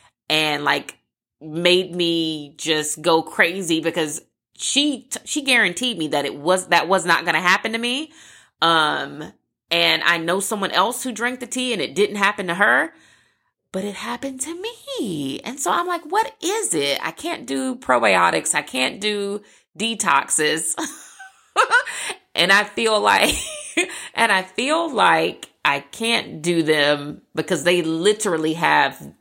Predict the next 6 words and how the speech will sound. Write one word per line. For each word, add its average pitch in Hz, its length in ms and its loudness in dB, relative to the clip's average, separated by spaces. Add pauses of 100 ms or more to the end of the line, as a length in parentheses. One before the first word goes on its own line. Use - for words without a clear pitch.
(480)
the 151 180 -6
worst 180 460 -2
reaction 147 600 0
in 147 280 -4
me. 80 320 -16 (280)
Like, 147 580 0